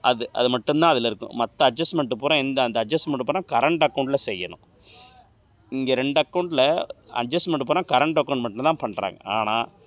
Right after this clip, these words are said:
இந்த fluctuating மெத்தடில் எல்லாமே இந்த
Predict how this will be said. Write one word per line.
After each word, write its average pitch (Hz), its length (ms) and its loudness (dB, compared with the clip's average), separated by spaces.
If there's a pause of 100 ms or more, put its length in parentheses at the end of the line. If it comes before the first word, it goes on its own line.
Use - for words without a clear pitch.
(340)
இந்த 135 520 2
fluctuating 151 600 2
மெத்தடில் 120 360 -2
எல்லாமே 156 800 4 (240)
இந்த 107 180 -8